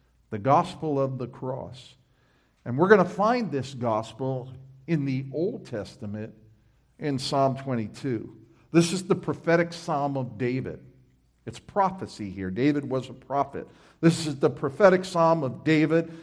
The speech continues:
and it's written regarding Messiah's death. It's written regarding Christ's death.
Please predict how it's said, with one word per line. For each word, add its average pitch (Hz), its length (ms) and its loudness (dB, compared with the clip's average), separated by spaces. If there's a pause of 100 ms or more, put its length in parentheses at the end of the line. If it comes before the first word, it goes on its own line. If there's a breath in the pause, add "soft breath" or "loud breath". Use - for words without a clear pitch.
(140)
and 127 180 -2
it's 123 220 -6
written 165 420 2
regarding 143 540 2
Messiah's 131 640 2
death. 117 400 0
It's - 220 -10
written 151 420 -4
regarding 120 540 -2
Christ's 120 420 -2
death. 120 340 -2